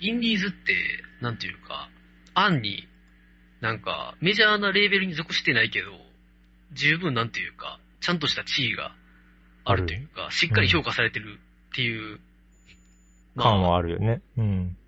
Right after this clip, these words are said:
Speaker 1: 自分でインディーズって言って周りから認知されてるっていう時点で、まあ、評価さ-、されてなかったら認知されないわけだから、
Speaker 2: うん。
Speaker 1: か-、かもしれないけど、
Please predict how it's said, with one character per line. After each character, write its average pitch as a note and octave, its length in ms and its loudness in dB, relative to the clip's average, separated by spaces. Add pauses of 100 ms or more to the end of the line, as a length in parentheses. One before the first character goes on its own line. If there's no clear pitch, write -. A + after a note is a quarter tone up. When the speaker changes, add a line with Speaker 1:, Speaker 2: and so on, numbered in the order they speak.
(120)
Speaker 1:
自 C#3 120 -6
分 E3 140 -2
で D#3+ 80 2
イ F#3+ 120 2
ン G#3 80 -2
デ G3+ 80 2
ィ - 20 4
ー F#3+ 60 0
ズ G3 60 -4
っ - 20 -6
て B2 160 -4
言 A2 40 0
っ G2+ 40 -12
て A2 80 -6
周 C#3+ 160 4
り E3+ 80 4
か D#3+ 80 2
ら A2+ 80 2
認 D3+ 260 -6
知 - 80 -10
さ - 100 -6
れ A2 100 -2
て B2 120 -4
る A2+ 180 -10
っ - 100 -20
て A2 80 -8
い G2+ 80 -6
う G2 40 -8
時 A2+ 120 -10
点 B2+ 140 2
で、 A#2+ 100 -2
ま A2+ 200 -2
あ、 F#2 40 -12
評 D3 140 -4
価 - 120 -10
さ-、 - 200 -4
さ - 120 0
れ B2 60 2
て B2 40 -6
な B2+ 80 0
か A2+ 60 0
っ - 40 -14
た F#2+ 80 -8
ら F#2 60 -12
認 B2 100 -6
知 A#2 60 -8
さ A#2+ 100 -2
れ A2 80 -4
な F#2+ 100 -10
い F#2 80 -10
わ F#2+ 80 -12
け - 80 -12
だ - 60 -16
か G#2 120 -10
ら、 A#2 80 2 (380)
Speaker 2:
う A#2 40 6 (120)
ん。 - 20 0
Speaker 1:
か-、 A2+ 140 2
か - 120 -2
も G#2+ 120 -6
し - 100 -4
れ G#2 80 -2
な F#2+ 80 -4
い F#2 60 -8
け F2+ 80 -10
ど、 - 60 -20